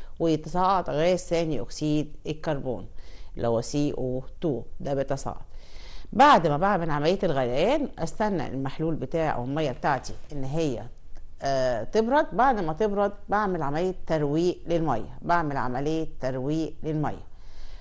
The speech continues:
تاني طريقة عندي التخلص من أملاح العسر الدائم. أملاح العسر الدائم عبارة عن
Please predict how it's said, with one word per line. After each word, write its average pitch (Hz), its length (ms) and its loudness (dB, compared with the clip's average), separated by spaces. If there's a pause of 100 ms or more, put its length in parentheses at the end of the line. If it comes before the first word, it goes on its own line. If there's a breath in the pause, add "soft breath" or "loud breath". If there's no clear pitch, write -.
(180 soft breath)
تاني 285 240 6
طريقة 180 340 4
عندي 226 540 2
التخلص 180 720 0
من 175 400 0 (180)
أملاح 147 760 0
العسر 127 540 -2
الدائم. 147 360 -2 (480 soft breath)
أملاح 233 380 4
العسر 220 360 2
الدائم 214 340 0
عبارة 175 340 2
عن 170 320 2